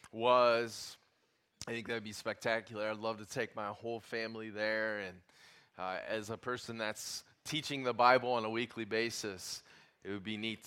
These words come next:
to, to see the land that you're teaching about so often. Brandon's is swimming with sharks, which he will do. Brandon and Haley and Brian and Joan and Galen and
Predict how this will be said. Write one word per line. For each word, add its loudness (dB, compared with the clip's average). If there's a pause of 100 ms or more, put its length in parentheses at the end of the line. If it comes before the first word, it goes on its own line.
to, -2
to -8
see -2
the 0
land -2 (120)
that -4
you're -8
teaching -10
about -2
so -2
often. 0 (640)
Brandon's 8
is 4
swimming 4
with 6
sharks, 8 (880)
which 6
he 6
will 12
do. 8 (800)
Brandon 10
and 2
Haley 2
and 0 (600)
Brian 2
and -6 (120)
Joan -6
and -10 (140)
Galen -6
and -8